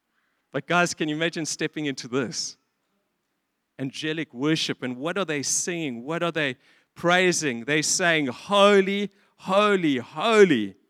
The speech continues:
is the Lord Almighty. The whole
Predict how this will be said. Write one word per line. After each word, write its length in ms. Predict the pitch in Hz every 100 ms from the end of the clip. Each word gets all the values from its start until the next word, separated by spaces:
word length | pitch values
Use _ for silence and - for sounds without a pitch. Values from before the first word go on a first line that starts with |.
| _ _ _ _ -
is 320 | 180 151 -
the 160 | 151
Lord 540 | 131 147 175 135 107 - _ -
Almighty. 840 | 143 135 135 151 160 156 113 98 _ _ _
The 140 | 131
whole 560 | 107 - 185 196 156